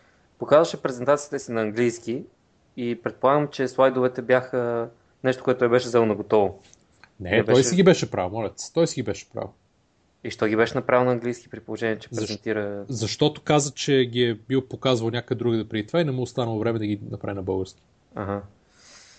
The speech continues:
Speaker 1: А, значи, не знам, а,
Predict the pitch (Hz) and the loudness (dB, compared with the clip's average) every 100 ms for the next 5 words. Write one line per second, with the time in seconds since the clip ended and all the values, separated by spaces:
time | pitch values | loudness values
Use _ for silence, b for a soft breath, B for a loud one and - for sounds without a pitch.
0 | b - 123 117 113 110 - - B B | b 0 2 4 2 -2 -8 -16 B B
1 | B B B _ - 160 170 165 165 160 | B B B _ -2 -2 -2 -6 -6 -6
2 | 165 180 175 _ b b b - 139 143 | -10 -14 -20 _ b b b -8 -4 2
3 | 185 143 110 113 117 117 113 113 | 4 4 0 -2 -4 -2 -4 -6